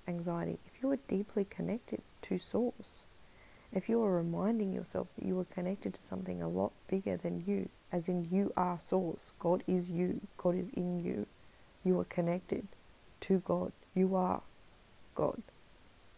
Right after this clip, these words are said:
You don't have any room for emotions to rule you or for a chemical imbalance to rule you, because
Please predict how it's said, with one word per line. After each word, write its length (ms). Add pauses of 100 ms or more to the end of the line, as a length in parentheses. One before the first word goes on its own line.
(560)
You 100
don't 160 (140)
have 180
any 200
room 540 (1300)
for 160
emotions 840 (320)
to 280
rule 540
you 140 (1300)
or 140
for 220
a 40
chemical 440
imbalance 480
to 180
rule 460
you, 240 (280)
because 400